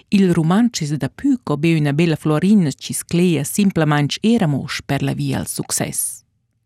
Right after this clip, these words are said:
La literatura romancia, e per quai fa nos una quarta excursiun,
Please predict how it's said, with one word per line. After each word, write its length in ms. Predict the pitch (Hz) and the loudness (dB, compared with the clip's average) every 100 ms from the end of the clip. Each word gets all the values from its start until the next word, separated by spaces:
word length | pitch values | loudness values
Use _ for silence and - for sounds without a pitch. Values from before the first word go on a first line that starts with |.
| - - - _ | -20 -20 -20 _
La 140 | 196 | 0
literatura 600 | 226 269 214 190 269 240 | 2 2 0 2 0 2
romancia, 560 | 190 190 226 254 247 269 _ _ - | 4 4 4 2 0 -4 _ _ -6
e 100 | 160 | -4
per 180 | 143 | -4
quai 260 | - 196 202 | -2 0 0
fa 200 | - 139 | -2 -6
nos 240 | 139 135 | -4 -6
una 220 | - - - | -6 -6 -4
quarta 380 | 135 - - - | -2 -4 -6 -10
excursiun, 680 | - - 160 175 226 233 | -10 -6 -2 4 4 4